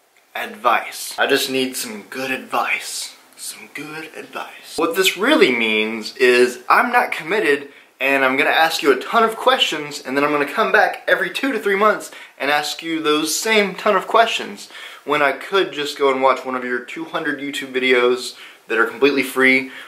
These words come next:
or I could buy one of your eight books, which two of those are actually free as well.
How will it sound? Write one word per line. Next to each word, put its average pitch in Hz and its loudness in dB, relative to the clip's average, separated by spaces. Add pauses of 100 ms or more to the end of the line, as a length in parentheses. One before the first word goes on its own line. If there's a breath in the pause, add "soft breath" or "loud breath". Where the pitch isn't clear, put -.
(120)
or 160 6
I 147 4
could 139 -6
buy 117 4
one 117 -2
of 110 -6
your 110 -6
eight 120 -4
books, - -4
which - -6
two 135 0
of 113 2
those 117 6
are 107 6
actually 107 0
free 110 -4
as 98 -4
well. 113 2